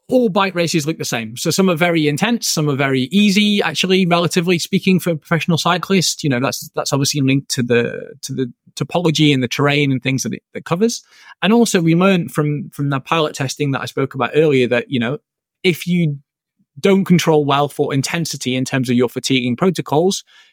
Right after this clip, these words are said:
you get very different results out.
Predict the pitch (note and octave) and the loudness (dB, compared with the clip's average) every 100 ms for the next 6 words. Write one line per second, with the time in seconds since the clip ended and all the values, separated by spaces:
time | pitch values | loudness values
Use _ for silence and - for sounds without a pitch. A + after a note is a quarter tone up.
0 | _ - C#3+ C3 B2+ - _ _ _ _ | _ 2 2 4 -2 -4 _ _ _ _
1 | A#2+ A#2 A#2 A#2 - A#2 - G#2+ A2+ G#2+ | -2 0 0 -4 -6 -8 -4 -2 -2 -4
2 | - A2 - - | -4 -4 -4 -16